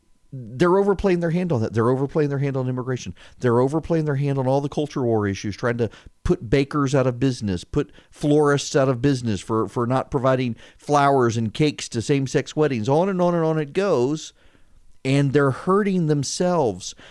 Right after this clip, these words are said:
because, you know, this data, let's go back to the data that I'm talking about. Republican support for the president is growing.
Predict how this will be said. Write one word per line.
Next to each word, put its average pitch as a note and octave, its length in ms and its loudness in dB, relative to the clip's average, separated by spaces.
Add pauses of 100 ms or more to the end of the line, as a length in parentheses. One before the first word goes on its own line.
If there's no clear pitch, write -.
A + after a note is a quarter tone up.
(160)
because, D3 360 0
you D3+ 80 2
know, G3 400 4
this D3+ 200 0
data, E3 300 2
let's A#2 220 2
go E3 100 0
back E3+ 200 2
to - 80 -8
the D#3 100 -4
data D#3 260 2
that C3 140 0
I'm C3 160 2
talking D3 300 -2
about. A2 260 0 (240)
Republican F#3 1120 0
support - 640 -2
for D#3 200 -2
the C#3+ 100 0
president D3 640 0
is B2 160 0
growing. B2+ 520 0